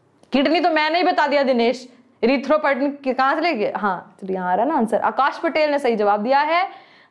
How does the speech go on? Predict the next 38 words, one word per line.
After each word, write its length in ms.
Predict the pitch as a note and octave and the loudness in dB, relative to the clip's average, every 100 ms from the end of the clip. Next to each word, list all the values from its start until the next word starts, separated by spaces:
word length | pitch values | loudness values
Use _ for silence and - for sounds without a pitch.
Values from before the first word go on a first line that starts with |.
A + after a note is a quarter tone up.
| G3+ | -2
राजेश्वरी 680 | G#3 G#3+ A#3+ B3 C4+ C#4+ | 0 2 0 0 0 2
ने 120 | D4+ D#4 | 2 2
सही 160 | D4 | 0
जवाब 320 | C4+ C#4 B3+ | 0 2 2
दिया 200 | A3+ B3+ | 0 0
है, 80 | B3 | 0
सुष्मिता, 440 | C4 B3 A3+ A3 - - - | -2 -8 -6 -4 -6 -8 -6
जेजी 600 | F#3 F#3 A3+ B3+ A3+ D#4 | -4 2 2 2 2 0
सेल्स 400 | D#4+ D4 A3 A3 | 0 0 -2 -2
में, 160 | G3+ G3 | -6 -10
हाँ, 460 | G3 F3 E3 D3+ D#3+ | -12 -16 -14 -16 -16
शाबाश, 760 | - - F3+ D#3+ D3 D#3+ E3+ - | -12 -2 0 0 -2 -4 -6 -10
very 340 | E3+ F3 A#3 | -2 2 2
good। 140 | A#3 F#3+ - - - - | 0 -2 -6 -20 -16 -2
और 100 | A#3+ | 0
यार 200 | D4+ F#4 | 4 2
ये 120 | G#4+ | 2
जेजी 440 | G4+ C4 C4+ C4 F#4 | 2 2 2 2 2
सेल्स 240 | F#4+ F#4 | 2 0
कहाँ 240 | E4+ D#4 E4 | 0 0 0
प्रेजेंट 380 | E4 D#4 E4 | 0 0 0
होते 140 | D4+ C4+ | 0 0
हैं, 60 | |
जरा 140 | C#4 C#4 | 0 0
बताना। 420 | B3 B3 C#4 G4+ - _ _ _ _ _ - | 0 0 -2 -6 -12 _ _ _ _ _ -2
हम्म, 180 | A#3+ A3 | 0 0
हम्म, 360 | G#3+ A#3+ A3 A#3+ - - _ _ _ _ _ _ - - - _ - | 0 0 -2 -8 -20 -20 _ _ _ _ _ _ -20 -20 -20 _ -2
macular 380 | A#3+ C#4+ E4 D#4 | 0 0 0 0
densa 300 | B3+ B3 B3 | 0 0 -2
नहीं 200 | A#3+ F#3+ | -4 -4
बेटा, 180 | G3+ F4+ | -2 0
macular 380 | C#4 A#3 C#4 D4 | 0 0 0 0
densa 240 | C#4 C4+ | 0 0
तो 60 | C4+ | 0
डीसीटी 400 | A3 A3 A#3+ B3+ | 0 0 -2 0
में 140 | A#3 | 0
होता 180 | F3+ E3 | 0 -4
है। 120 | - | -6